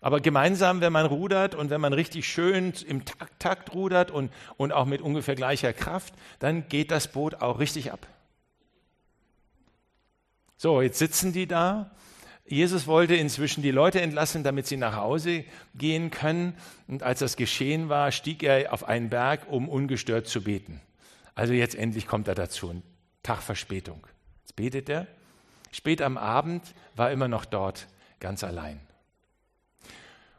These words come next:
Und dann, ihr kennt diese Geschichte, das ist ja dieses spektakuläre Erlebnis, das Petrus dann jetzt gleich macht. Das Boot befand sich schon weit draußen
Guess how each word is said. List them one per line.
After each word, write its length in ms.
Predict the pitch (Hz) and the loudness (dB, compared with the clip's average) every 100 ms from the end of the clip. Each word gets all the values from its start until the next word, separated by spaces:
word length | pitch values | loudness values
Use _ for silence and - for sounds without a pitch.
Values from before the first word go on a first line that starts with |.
| _ - | _ -4
Und 140 | 143 | 2
dann, 180 | 147 175 | 4 4
ihr 80 | 170 | 2
kennt 300 | - 165 202 | 2 2 2
diese 180 | 160 127 | 0 -2
Geschichte, 560 | 117 - 117 - 110 110 120 - | -2 -2 -2 0 -2 -2 -12 -6
das 180 | 117 120 | -4 -4
ist 180 | 131 | -2
ja 120 | 131 120 | 2 2
dieses 320 | 127 131 - | 0 -2 -2
spektakuläre 840 | - 131 - 131 131 120 120 127 | -4 -6 -2 -2 0 2 2 2
Erlebnis, 500 | 117 113 127 135 120 | 0 0 -2 -2 -4
das 180 | - 117 | -2 -4
Petrus 440 | - 143 135 110 - | -2 -6 -4 -8 -6
dann 160 | 104 | -6
jetzt 180 | 98 - | -6 -8
gleich 240 | 95 95 | -8 -6
macht. 240 | 107 120 - - - - - - - | -4 -4 -6 -20 -20 -20 -20 -20 -2
Das 200 | 127 - | 0 0
Boot 420 | 135 170 220 - | 0 2 2 -2
befand 520 | 139 - - 147 196 | -8 -6 -4 -2 0
sich 340 | - 190 - - | 0 -2 -2 -4
schon 380 | 160 147 151 139 | -2 -2 -2 -8
weit 520 | 101 107 127 180 - - | -10 -4 0 0 -2 -8
draußen 580 | 110 110 151 - 151 | -2 0 0 0 -4